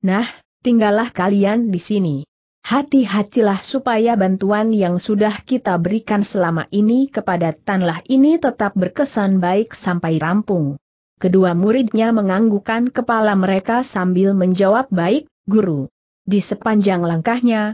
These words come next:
gembala tua itu menundukkan kepalanya sambil merenung dirinya sendiri. Kalau pada suatu saat ia bertemu dengan Ki Gede Pemanahan,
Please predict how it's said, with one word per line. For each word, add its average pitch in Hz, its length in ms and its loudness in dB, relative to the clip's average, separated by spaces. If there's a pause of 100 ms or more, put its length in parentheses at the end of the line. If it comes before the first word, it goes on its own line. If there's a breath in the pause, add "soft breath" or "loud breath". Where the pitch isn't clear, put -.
(220)
gembala 208 640 2
tua 226 400 0
itu 254 320 -2
menundukkan 214 720 2
kepalanya 208 640 0
sambil 214 400 2
merenung 226 560 2
dirinya 202 560 2
sendiri. 170 640 -2 (480)
Kalau 202 400 2
pada 185 240 -2
suatu 208 480 -2
saat 208 360 -4
ia 196 280 0
bertemu 202 640 0
dengan 214 320 0
Ki 277 160 2
Gede 214 320 2
Pemanahan, 180 840 0